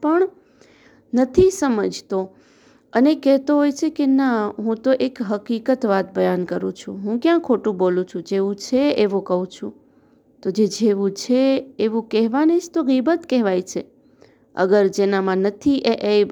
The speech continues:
અને તેને બયાન કરું, તો એ તોહમત થાય છે. ગીબત જે છે, ખુદાવંદે આલમ કુરઆને મજીદમાં ભાઈના ગોશ્ત ખાવા બરાબર એક ગુનાહને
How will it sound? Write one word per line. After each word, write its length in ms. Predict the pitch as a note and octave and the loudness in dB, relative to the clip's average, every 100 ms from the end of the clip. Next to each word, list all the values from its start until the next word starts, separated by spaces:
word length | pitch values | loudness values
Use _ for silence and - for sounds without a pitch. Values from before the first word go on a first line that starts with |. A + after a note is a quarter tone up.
| - | -4
અને 180 | F#3 G3 | -2 0
તેને 280 | G#3 A#3 | 0 0
બયાન 420 | C#4 C4+ C4+ C4+ C4 | 0 2 2 2 2
કરું, 360 | C4+ C4+ C#4 | 0 0 -2
તો 260 | C#4 A#3+ A3 | -2 -4 -2
એ 80 | G#3+ | -2
તોહમત 540 | B3+ - D4 C#4+ G4 G4+ - | -2 0 -2 0 -2 -2 -2
થાય 200 | A3 F#3 | -2 -2
છે. 240 | - G3 - _ _ _ _ - - - _ | -4 -10 -10 _ _ _ _ -20 -20 -20 _
ગીબત 520 | G3+ G#3+ G#3 G#3 C#4 C#4 | 0 0 2 4 2 2
જે 100 | A#3+ | -4
છે, 240 | A#3+ G#3+ | -2 -4
ખુદાવંદે 580 | G3 G#3+ G3 G3 G3 F#3+ | -2 -4 -2 -2 -2 -2
આલમ 420 | F#3+ G3 G3+ G#3+ | -4 -2 -2 -4
કુરઆને 500 | G#3 G#3+ - G#3 G#3 | -6 -8 -6 -4 -4
મજીદમાં 640 | G#3 G3+ G3 C4+ C4+ C4+ A#3 | -2 -4 -4 -2 0 0 0
ભાઈના 540 | - G3+ G3 G#3+ G#3+ | -4 -6 -2 -2 -4
ગોશ્ત 540 | F#3 - A3+ C4+ C4+ - | -4 -2 0 0 -2 -14
ખાવા 360 | - G3 F#3+ | -10 -6 -4
બરાબર 540 | F3+ F#3+ F#3 F#3 F#3+ - | -4 -4 -4 -6 -8 -6
એક 180 | F3+ F#3 | -8 -8
ગુનાહને 720 | - F#3+ A3 C4+ B3+ A#3 G3 | -4 -2 0 0 0 0 0